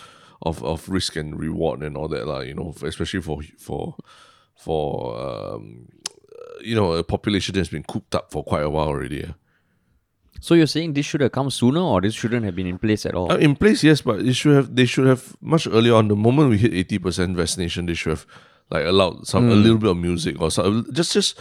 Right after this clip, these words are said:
Speaker 1: make everything a little bit more fun for everyone, lah, you know.
Speaker 2: Maybe, maybe they should have given, like, earbud,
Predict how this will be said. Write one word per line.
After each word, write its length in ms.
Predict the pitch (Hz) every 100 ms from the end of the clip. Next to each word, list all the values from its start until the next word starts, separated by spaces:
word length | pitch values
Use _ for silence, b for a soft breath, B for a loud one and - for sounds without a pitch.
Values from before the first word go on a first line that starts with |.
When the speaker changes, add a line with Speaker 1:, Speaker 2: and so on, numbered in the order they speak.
| B
Speaker 1:
make 220 | - 143 -
everything 460 | 107 117 - 123
a 20 | 95
little 240 | 92 104
bit 200 | 101 107
more 140 | 98 95
fun 320 | - 90 85
for 140 | 80
everyone, 420 | 71 82 80 80 80
lah, 160 | 82 - -
you 120 | 82
know. 140 | 82 - b b b b b _ _ -
Speaker 2:
Maybe, 320 | 151 226 240
maybe 340 | 151 190 233
they 160 | 135 120
should 160 | - 165
have 160 | 113
given, 320 | 110 120 143
like, 260 | 104 90 -
earbud, 520 | 117 117 120 107 113